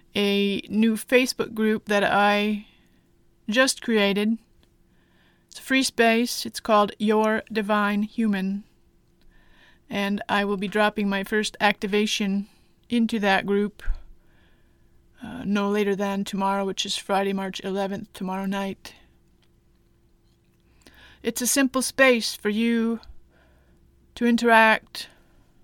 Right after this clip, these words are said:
with me, with others who are very aware and on this journey, who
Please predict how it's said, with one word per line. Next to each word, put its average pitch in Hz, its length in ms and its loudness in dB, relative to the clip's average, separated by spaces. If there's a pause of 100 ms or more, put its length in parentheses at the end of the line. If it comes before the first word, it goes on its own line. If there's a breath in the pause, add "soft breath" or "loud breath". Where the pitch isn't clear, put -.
with - 180 -18
me, 233 600 0 (120)
with 196 160 -10
others 220 600 2 (640 soft breath)
who 240 140 0
are 240 100 4
very 233 260 4
aware 214 360 2
and 208 120 -2
on 208 200 0
this 208 200 -4
journey, 202 380 -4
who 202 400 -2